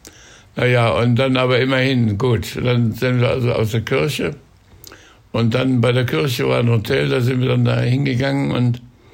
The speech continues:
mein Bruder sagte, "Ihr bleibt erst mal eine Nacht, bis, bis morgen bleibt erst mal hier." Und, äh, haben wir gefragt, ob wir da bleiben können. Und, äh, die Wirtin uns au-, hat uns auch aufgenommen. Und dann saßen wir alleine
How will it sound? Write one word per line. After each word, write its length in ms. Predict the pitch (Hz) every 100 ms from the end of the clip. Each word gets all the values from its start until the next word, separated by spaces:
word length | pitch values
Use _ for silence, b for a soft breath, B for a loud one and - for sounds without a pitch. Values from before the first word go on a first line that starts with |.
| B B B
mein 120 | 120
Bruder 260 | 120 135 135
sagte, 300 | 131 135 123
"Ihr 100 | 117
bleibt 240 | 113 123 123
erst 180 | 120 110
mal 160 | 123
eine 220 | 151 123 123
Nacht, 260 | 123 120
bis, 220 | - 104
bis 580 | 135 131 117 - - 113
morgen 220 | 127 127
bleibt 260 | 117 120 117
erst 140 | 117
mal 120 | 107 110
hier." 340 | 117 139 165 - B B B B B B - -
Und, 640 | 117 120 120 113 113 -
äh, 360 | 107 117 117 113 - - -
haben 160 | 120
wir 220 | 123 117 104
gefragt, 460 | 113 95 139 135
ob 100 | 123
wir 80 | 117
da 80 | 107
bleiben 400 | 101 123 139 131
können. 480 | 147 151 151 - - _ _ B B B B B B _
Und, 680 | 107 117 117 117 113 - - -
äh, 480 | 101 101 101 98 110 - -
die 140 | 123
Wirtin 360 | 107 120 120 110
uns 160 | 107 -
au-, 180 | - -
hat 140 | - 117
uns 200 | 110 101
auch 120 | 104
aufgenommen. 580 | 123 139 - 143 143 135
Und 100 | 120
dann 180 | 120 120
saßen 260 | 147 147
wir 100 | 110
alleine 600 | 101 117 113 113 135 160